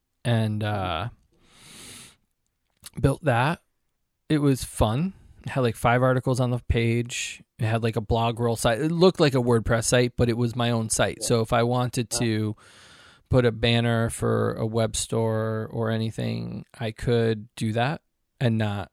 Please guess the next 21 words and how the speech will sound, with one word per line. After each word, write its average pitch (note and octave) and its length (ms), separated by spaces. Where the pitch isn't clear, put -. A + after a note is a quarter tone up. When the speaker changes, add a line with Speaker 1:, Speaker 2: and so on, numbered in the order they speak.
Speaker 1:
incur A2 340
Speaker 2:
Yeah. G#2 60
Speaker 1:
the G#2 100
wrath G#2 500
of A2 260
WordPress. B2 540
Um, B2 540
so - 140
I C#3 80
did B2+ 240
that, A2+ 340
and A2 540
I A2 60
did A2+ 160
that A2+ 160
for A2 560
a B2+ 100
while G#2+ 500
on C3+ 140
my A#2+ 180
own. G#2 340